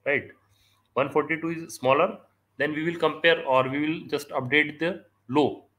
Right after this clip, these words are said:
So low will become mid plus one. This time this is fourteen, this is fourteen, mid is also fourteen.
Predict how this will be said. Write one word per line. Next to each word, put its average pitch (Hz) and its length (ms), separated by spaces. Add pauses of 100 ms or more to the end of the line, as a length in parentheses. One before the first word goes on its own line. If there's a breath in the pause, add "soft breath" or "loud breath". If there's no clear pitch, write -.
(100)
So 135 80
low 147 200
will 160 160
become 151 260
mid 147 200
plus 160 200
one. 98 240
This 131 160
time 160 260
this 131 140
is 175 160
fourteen, 180 440
this 147 180
is 175 160
fourteen, 170 420
mid 147 180
is 175 120
also 175 320
fourteen. 165 480